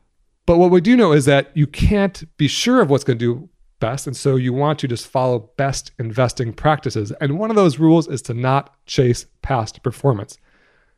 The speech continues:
Chasing past performance is any sort of looking backwards and deciding what to invest in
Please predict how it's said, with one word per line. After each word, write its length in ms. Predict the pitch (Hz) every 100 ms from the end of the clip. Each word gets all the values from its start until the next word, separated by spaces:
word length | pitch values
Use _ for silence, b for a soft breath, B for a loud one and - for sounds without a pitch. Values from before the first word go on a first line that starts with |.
| _ -
Chasing 300 | 190 214 190
past 220 | 165 151
performance 480 | 139 - 135 135 127
is 120 | 117
any 200 | - 156
sort 280 | 147 147 131
of 160 | 120 113
looking 380 | 120 147 156 113
backwards 560 | 117 120 - 110 104
and 100 | -
deciding 440 | 113 - 123 117 117
what 140 | 113
to 60 | 120
invest 380 | 110 113 - -
in 260 | 107 101